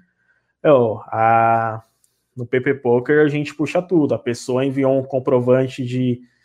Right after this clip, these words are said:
setenta e cinco reais pro atendimento, o atendimento enviou as fichas, tem um print de tudo, no sistema tem tudo.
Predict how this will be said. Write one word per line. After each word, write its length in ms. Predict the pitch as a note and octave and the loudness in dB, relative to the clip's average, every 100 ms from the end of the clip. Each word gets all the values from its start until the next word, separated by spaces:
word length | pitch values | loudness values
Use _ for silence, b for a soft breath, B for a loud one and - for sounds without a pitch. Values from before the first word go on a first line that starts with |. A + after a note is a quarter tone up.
| b b - | b b -18
setenta 600 | - A#2 - C#3 E3 D3+ | -8 -6 -4 -4 -2 -2
e 60 | |
cinco 300 | D3 C#3 C3+ | -4 -10 -6
reais 440 | C3 B2 B2 A#2+ A#2+ | 2 4 6 4 0
pro 220 | - A#2+ | -2 0
atendimento, 680 | A#2 B2 A#2 A#2 A#2 C3+ C#3+ | 0 -2 -4 -4 -4 -4 0
o 40 | |
atendimento 600 | C#3 B2+ B2 B2 B2+ C#3+ D3 | 0 0 -4 -2 -2 -2 -2
enviou 220 | C#3 C3+ | 2 2
as 160 | C3 | 2
fichas, 420 | - A#2+ C#3+ D#3 - | -2 -4 -2 -4 -4
tem 140 | D3+ | -2
um 100 | D3 | 0
print 320 | D3 D#3 F3 | 2 2 2
de 140 | - D3+ | -4 -8
tudo, 400 | D3+ E3+ F3 E3+ | 2 4 6 4
no 100 | D#3+ | 2
sistema 460 | D3 - D#3+ E3 | -4 -2 0 2
tem 140 | E3 D#3+ | 0 -4
tudo. 500 | - D3 E3 F#3 | -2 2 2 2